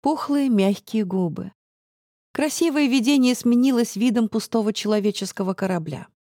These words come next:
Следы на поляне и грохот турбины — все, что осталось дракону вместо прощания.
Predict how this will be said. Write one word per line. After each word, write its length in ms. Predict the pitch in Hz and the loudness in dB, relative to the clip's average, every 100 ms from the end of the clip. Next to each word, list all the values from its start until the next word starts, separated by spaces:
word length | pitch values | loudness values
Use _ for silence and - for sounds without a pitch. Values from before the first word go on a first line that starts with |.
| _ _ _ _ _ _ | _ _ _ _ _ _
Следы 380 | - - 220 202 | -12 -2 0 2
на 120 | 214 | 2
поляне 460 | 202 196 196 226 202 | 2 2 2 2 0
и 180 | - 196 | 0 -2
грохот 420 | 190 208 - 175 | 0 -2 -2 -4
турбины — 560 | 190 180 196 247 165 147 _ _ _ _ | -2 -2 0 0 -2 -6 _ _ _ _
все, 320 | - 285 277 | -6 -4 -4
что 280 | - - 185 | -6 -2 0
осталось 440 | 170 - 170 165 | 0 -2 -4 -4
дракону 480 | - 175 - 170 165 | -2 -2 0 -2 0
вместо 400 | 160 170 165 - | -2 -2 -2 -6
прощания. 680 | 156 165 - - - _ _ | -8 -8 -8 -12 -18 _ _